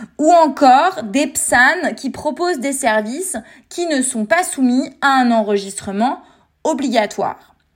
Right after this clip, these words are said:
Les fameux services mentionnés au cinquièmement de l'article L cinquante-quatre dix tiret deux du Code monétaire et financier. Pour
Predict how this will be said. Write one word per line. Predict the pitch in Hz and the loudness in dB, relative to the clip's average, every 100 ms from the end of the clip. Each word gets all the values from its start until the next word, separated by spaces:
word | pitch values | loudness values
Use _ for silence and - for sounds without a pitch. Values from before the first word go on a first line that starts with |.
| _ _ 202 | _ _ -2
Les | 220 247 | 0 2
fameux | 240 190 170 | 0 -2 -4
services | 175 170 254 285 240 | -4 -4 -4 -4 -2
mentionnés | 202 208 - 165 180 233 247 | -2 -4 -6 -6 -2 -4 -2
au | 190 | -4
cinquièmement | - 254 254 208 180 180 214 | -4 -4 -4 -4 -4 -4 -4
de | 220 | -2
l'article | 180 160 - 214 196 - | 0 -2 -6 -10 -8 0
L | 247 254 214 | 2 2 -2
cinquante-quatre | 214 202 190 196 208 170 | -4 -6 -6 -6 -6 -6
dix | 175 202 - - | -6 -8 -10 -8
tiret | 220 190 165 | -6 -6 -4
deux | 180 - - - - | -4 -6 -10 -20 -10
du | 185 208 | -8 2
Code | 226 226 220 | 2 2 0
monétaire | 185 175 208 220 | -6 -2 0 0
et | |
financier. | 190 202 180 170 - _ _ _ _ - - 233 - - | -2 -8 -10 -12 -16 _ _ _ _ -20 -20 -20 -20 -2
Pour | 320 | 0